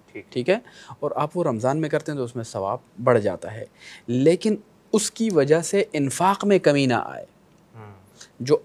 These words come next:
Speaker 2: असल रमज़ान के अंदर ख़र्च करने वाली जो एक तरगीब दी जा रही है, अ, आप सल्लल्लाहु अलैहि वसल्लम की तरफ से,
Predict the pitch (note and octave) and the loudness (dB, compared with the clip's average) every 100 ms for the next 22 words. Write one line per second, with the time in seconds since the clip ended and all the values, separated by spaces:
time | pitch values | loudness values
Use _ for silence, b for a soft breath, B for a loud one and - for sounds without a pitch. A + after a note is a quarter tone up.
0 | - G3 A3 G3 C#3 A#2+ A2+ A#2+ C#3 D3 | 4 6 6 4 0 -2 0 -2 -2 -2
1 | E3 - B2 D#3 D#3+ - - G#3 - E3+ | -4 -2 -2 -2 -4 0 4 4 4 2
2 | E3 E3+ D3 D3+ D#3 D#3 D3 C#3+ - A2+ | 2 2 2 0 -4 -2 -2 -2 0 0
3 | A2 D3 D#3 C3+ C#3 C3 A2+ G#2 A2 A#2+ | 2 0 0 0 2 2 2 0 -4 -4
4 | D3 D#3 B B B A#2 A2+ - B2 B2 | -4 -6 B B B 0 0 2 0 0
5 | B2 A#2+ A#2+ A#2+ A#2 A#2 A2+ A#2+ C#3+ C#3+ | -2 0 2 2 2 0 0 -2 -2 -2
6 | A#2+ A2+ - F3 | 0 0 0 -4